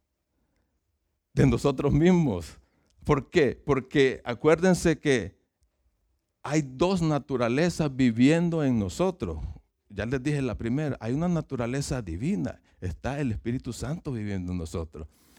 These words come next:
Y está la naturaleza adámica,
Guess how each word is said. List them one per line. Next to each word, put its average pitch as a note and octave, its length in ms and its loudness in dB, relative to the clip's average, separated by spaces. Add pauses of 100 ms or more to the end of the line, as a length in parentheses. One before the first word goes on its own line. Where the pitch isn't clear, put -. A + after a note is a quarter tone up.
(340)
Y D3+ 140 6
está D3+ 260 4
la F#3 120 4
naturaleza E3+ 880 4
adámica, C3+ 840 2